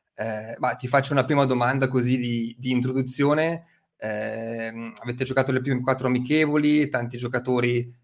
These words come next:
nuovi da scoprire. In generale, come sta andando la, questo avvio di stagione per i Ticino Rockets?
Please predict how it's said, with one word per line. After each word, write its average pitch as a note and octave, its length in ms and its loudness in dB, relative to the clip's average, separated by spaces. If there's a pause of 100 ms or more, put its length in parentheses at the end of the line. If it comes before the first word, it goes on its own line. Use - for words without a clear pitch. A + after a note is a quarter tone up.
nuovi B2+ 320 2
da B2 120 2
scoprire. B2+ 460 0
In C3+ 100 2
generale, B2+ 640 0 (200)
come B2+ 180 -2
sta B2+ 140 -4
andando A2+ 480 0
la, G2+ 280 -4
questo B2+ 240 -6
avvio A#2+ 240 2
di A#2+ 100 2
stagione A2+ 460 -6
per A2+ 120 -20
i A2 40 -18
Ticino A2 320 -12
Rockets? G#2+ 460 -14